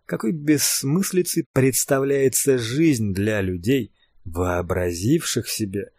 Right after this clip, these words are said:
что жизнь есть только одна — плотская. Он говорит: "Положение людей в мире подобно положению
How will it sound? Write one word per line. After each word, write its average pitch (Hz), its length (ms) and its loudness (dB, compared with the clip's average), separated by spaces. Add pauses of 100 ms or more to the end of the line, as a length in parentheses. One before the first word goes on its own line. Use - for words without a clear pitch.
(240)
что - 380 0
жизнь 151 400 0
есть 135 480 0
только 120 560 0
одна — 101 800 -2 (440)
плотская. - 600 -8 (760)
Он 101 180 0
говорит: 107 480 0 (540)
"Положение 175 680 -2
людей 165 480 2
в 135 100 -8
мире 165 600 0
подобно 143 680 0
положению 135 1000 0